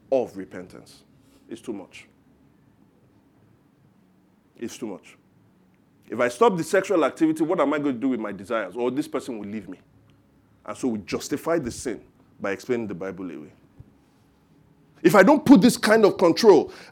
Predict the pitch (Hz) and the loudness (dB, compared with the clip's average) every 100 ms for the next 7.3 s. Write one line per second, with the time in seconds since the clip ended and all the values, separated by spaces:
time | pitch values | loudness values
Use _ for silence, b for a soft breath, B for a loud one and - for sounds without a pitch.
0 | - 175 214 - B - 277 262 196 247 | 2 6 6 4 B 6 8 8 8 6
1 | 226 170 208 202 160 311 294 214 240 123 | 6 2 2 2 6 6 6 2 0 0
2 | - - 127 202 208 151 - 175 160 120 | -2 -2 0 0 2 0 0 -2 -2 -2
3 | - 143 139 127 98 _ _ b b b | -4 -4 -6 -6 -10 _ _ b b b
4 | b - 101 107 156 165 143 120 135 139 | b -18 -10 -6 -4 -4 -4 -2 0 0
5 | 135 135 139 - 135 113 95 - 98 95 | -4 -8 -16 -10 -10 -10 -14 -10 -10 -10
6 | 135 143 101 107 110 110 101 98 90 85 | -14 -14 -10 -8 -8 -10 -12 -16 -16 -20
7 | - - - | -20 -20 -20